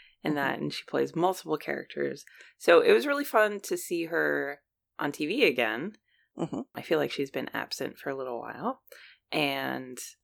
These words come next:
Speaker 1: I'm excited to get more into Titania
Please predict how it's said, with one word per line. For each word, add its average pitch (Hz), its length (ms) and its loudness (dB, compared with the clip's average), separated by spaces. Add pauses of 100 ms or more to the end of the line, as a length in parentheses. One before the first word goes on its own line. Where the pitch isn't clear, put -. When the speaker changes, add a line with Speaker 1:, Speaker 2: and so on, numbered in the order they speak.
(120)
Speaker 1:
I'm 202 160 6
excited 269 600 2
to 233 120 -6
get 180 240 0
more 165 260 -2
into 175 680 -2
Titania 165 640 -6